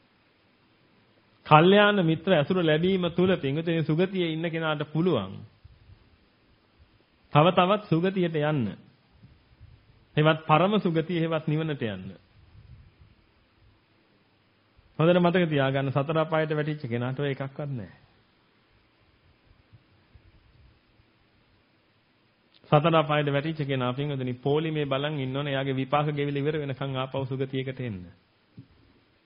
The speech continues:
බල්ලෙකුට බන කියලා පෙන්වන්න, පින්වතුනි, ඊළඟ අත්දැකීම මිනිසෙක් වෙන්න. පුළුවන්ද? පුළුවන්ද? බෑ. අවවාද කරන්න බල්ලට. පුළුවන්ද? බෑ.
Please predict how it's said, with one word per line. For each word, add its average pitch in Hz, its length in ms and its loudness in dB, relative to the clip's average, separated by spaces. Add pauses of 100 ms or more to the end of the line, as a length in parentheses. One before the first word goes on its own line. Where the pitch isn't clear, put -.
(1120)
බල්ලෙකුට 147 440 2
බන 139 220 0
කියලා 143 220 -2
පෙන්වන්න, 139 360 -4
පින්වතුනි, 135 280 -4
ඊළඟ 135 240 -2
අත්දැකීම 131 400 -4
මිනිසෙක් 127 440 -4
වෙන්න. 143 160 -8 (1700)
පුළුවන්ද? 143 340 0 (1300)
පුළුවන්ද? 143 300 -2 (180)
බෑ. 156 300 -8
අවවාද 160 400 4
කරන්න 160 260 -2
බල්ලට. 156 380 -4 (1200)
පුළුවන්ද? 117 360 0 (380)
බෑ. 160 220 -8